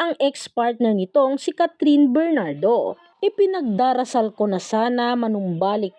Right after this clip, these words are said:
pa ang kanilang pagmamahalan." Yan ang sagot ng dating action star at ama ni Daniel Padilla na si Romel Padilla matapos tanungin ng Stars Photog kamakailan lang na ibinandera sa TikTok.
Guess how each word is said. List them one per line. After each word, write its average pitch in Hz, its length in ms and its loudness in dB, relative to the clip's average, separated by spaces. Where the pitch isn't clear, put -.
pa 220 240 -2
ang 240 160 -2
kanilang 277 560 0
pagmamahalan." 262 1200 0
Yan 381 320 4
ang 349 160 -4
sagot 233 480 0
ng 220 240 -2
dating 220 400 -2
action 196 480 -4
star 214 400 -2
at 196 160 -2
ama 196 320 -2
ni 214 160 -4
Daniel 190 400 -2
Padilla 208 640 0
na 208 80 -6
si - 160 -6
Romel 180 400 -2
Padilla 190 720 -2
matapos 359 640 0
tanungin 247 560 -2
ng 240 160 -4
Stars 214 480 -2
Photog 226 560 0
kamakailan 196 720 -2
lang 233 320 -4
na 185 80 -6
ibinandera 190 880 0
sa 320 160 -2
TikTok. 226 720 -2